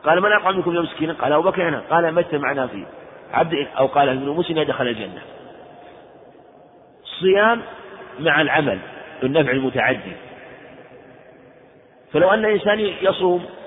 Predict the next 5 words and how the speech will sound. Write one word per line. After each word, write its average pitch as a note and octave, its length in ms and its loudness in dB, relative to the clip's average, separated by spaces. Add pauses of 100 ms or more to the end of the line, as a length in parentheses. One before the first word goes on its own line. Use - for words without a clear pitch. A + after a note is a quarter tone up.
(320)
النفل D#3+ 380 0 (440)
وله F#3 280 6
أعمال F#3 240 4
متعدية F#3 520 2
يتركها F3 500 4